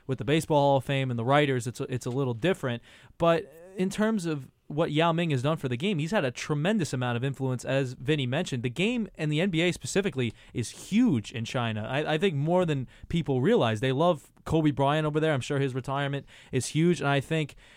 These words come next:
in terms of bringing the game to China, I think Yao Ming was,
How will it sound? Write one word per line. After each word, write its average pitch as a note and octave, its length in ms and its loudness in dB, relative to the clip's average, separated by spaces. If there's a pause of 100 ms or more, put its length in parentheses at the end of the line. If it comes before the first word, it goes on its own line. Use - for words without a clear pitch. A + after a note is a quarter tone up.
(260)
in D3+ 120 2
terms E3+ 340 2
of C#3+ 240 4
bringing E3+ 460 2
the C#3+ 80 2
game D3 280 0
to F3+ 80 -8
China, F#3 340 -2
I D3 100 2
think D3 240 -4
Yao D#3 180 2
Ming D#3+ 260 -2
was, C#3 260 -4